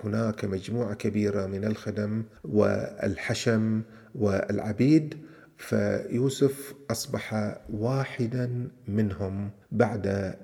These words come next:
أن استضافه عبر توصية جاءت له من عمان. المشهد الأول في هذا البيت هو مشهد الزوجة فاطمة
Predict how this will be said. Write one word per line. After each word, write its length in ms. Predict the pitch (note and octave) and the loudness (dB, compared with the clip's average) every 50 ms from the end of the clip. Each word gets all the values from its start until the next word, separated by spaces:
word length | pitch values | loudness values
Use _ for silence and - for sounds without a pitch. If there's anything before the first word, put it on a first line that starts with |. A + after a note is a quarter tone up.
| - - - | -12 -8 -4
أن 280 | G2+ G2 G2 F#2+ - - - | -4 -2 -2 -4 -6 -8 -8
استضافه 840 | - - - - A2+ G#2+ A2 A2 G#2+ G#2+ - A#2 G2 F#2+ G2+ G2+ - - | -8 -8 -4 -2 0 2 4 4 4 4 2 -2 0 2 0 0 0 -2
عبر 220 | A2 G2+ B2+ G2 | -2 -2 -2 -2
توصية 720 | G2+ - C3 D3+ D3 - - - G#2 F#2+ F#2 F#2 - - - - | 0 2 2 2 2 0 -4 -2 0 0 0 0 -2 -4 -4 0
جاءت 460 | G2+ F#2+ - - - G#2+ - - A2 | 0 0 0 0 -4 -10 -8 -4 -4
له 340 | G2+ F#2+ - G#2+ F#2+ F2+ - - - - - - | -4 -2 -2 -4 -4 -4 -6 -10 -16 -14 -4 2
من 140 | A2+ G#2+ F2+ | 2 4 4
عمان. 400 | F2 G#2+ G2+ G2+ F2+ F2 E2+ - - - - - - - B2 | 4 4 4 4 4 2 -2 -6 -10 -16 -20 -18 -6 2 4
المشهد 480 | B2 A2+ C#3+ D#3+ - - - F#3+ D3+ | 6 6 6 6 4 6 6 8 8
الأول 680 | D#3+ D#3+ C#3 - - - D3+ F3 E3+ C#3+ A#2+ G#2 G2+ F2+ | 8 6 6 4 2 4 4 6 8 10 10 10 8 8
في 200 | - - A2+ G#2+ | 6 4 4 4
هذا 240 | - A#2+ B2+ A2+ A#2 | 6 4 4 6 6
البيت 640 | G#2+ G#2 F#2+ A2 A2 A2+ A#2 A#2 A#2+ A#2 - - - - - - | 4 4 6 6 6 6 6 4 0 -2 -6 -14 -18 -18 -6 0
هو 420 | - A2+ G2+ G2+ G2+ G2+ G2+ G#2 G#2 G2+ | 4 6 6 8 6 6 2 0 -2 -4
مشهد 840 | G2+ G2 G2 G#2 A#2 A2 - - - - G#2 G2 F#2 F2+ F2+ F#2 - - - - - - - | -6 -2 0 0 0 -2 -2 -6 -6 -4 -2 -2 -2 -2 -6 -8 -12 -14 -20 -20 -14 -8 -6
الزوجة 680 | A2+ F#2 F2+ F#2 G2+ A2+ A#2 A2+ G2+ F#2 G2 F#2+ F#2+ F2+ - - - - | -6 -4 0 6 8 8 8 8 6 6 4 2 2 0 -6 -8 -2 0
فاطمة 500 | G#2+ G#2+ G#2+ G#2+ - G#2 F#2+ F#2 F#2 | 2 2 2 0 -2 -2 -2 -4 -4